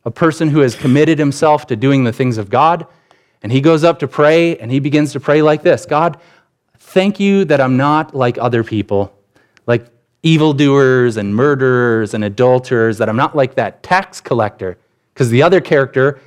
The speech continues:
is a tax collector. Thank you that I'm not like him." The tax collector, Jesus says, stands off at a distance, and he doesn't look up to the heavens, but he beats his chest, and he says, "God, have mercy on me,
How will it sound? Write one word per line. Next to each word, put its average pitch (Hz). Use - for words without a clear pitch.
is 123
a 139
tax 175
collector. 101
Thank 202
you 226
that 196
I'm 180
not 185
like 170
him." 113
The 131
tax -
collector, 139
Jesus 117
says, 104
stands 147
off 131
at 113
a 101
distance, -
and 113
he 156
doesn't 156
look 127
up 120
to 123
the 104
heavens, 110
but 98
he 143
beats 123
his 110
chest, -
and 117
he 120
says, 98
"God, 113
have 95
mercy 110
on 104
me, 95